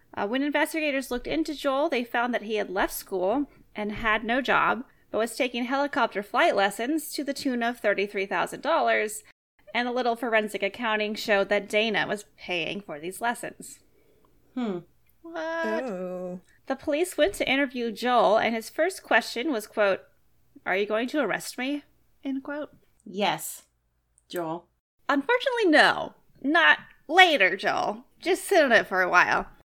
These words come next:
Speaker 1: Uh, so Dana, despite sounding absolutely insufferable, was quite a ladies' man at college. And Joel, Dana's dorm mate, was described as the opposite, an extremely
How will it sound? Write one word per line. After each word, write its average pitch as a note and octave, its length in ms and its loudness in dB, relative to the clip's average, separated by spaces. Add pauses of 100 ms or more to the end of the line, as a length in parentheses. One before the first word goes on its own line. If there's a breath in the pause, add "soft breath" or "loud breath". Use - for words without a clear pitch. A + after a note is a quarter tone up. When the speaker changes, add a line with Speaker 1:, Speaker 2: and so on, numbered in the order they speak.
(240)
Speaker 1:
Uh, B3+ 320 8
so D4 160 4
Dana, E4 600 4 (480 loud breath)
despite D#4 440 4
sounding B3+ 640 0
absolutely A#3 880 0
insufferable, F#3+ 720 0
was A3 200 -8 (100)
quite G4 480 -4
a F#4+ 40 -2
ladies' F4+ 380 -2
man F#3+ 340 -2 (180)
at F#3+ 160 -2
college. - 680 -10 (460)
And A3+ 260 -2
Joel, D4 600 4 (200 loud breath)
Dana's F#3 420 -4
dorm C4 320 2
mate, F#3 300 2 (100)
was G#3 180 -4
described G#3+ 600 -2
as E3+ 220 -2
the - 240 -8
opposite, - 640 0 (720 soft breath)
an G3 120 -2
extremely D4+ 800 -4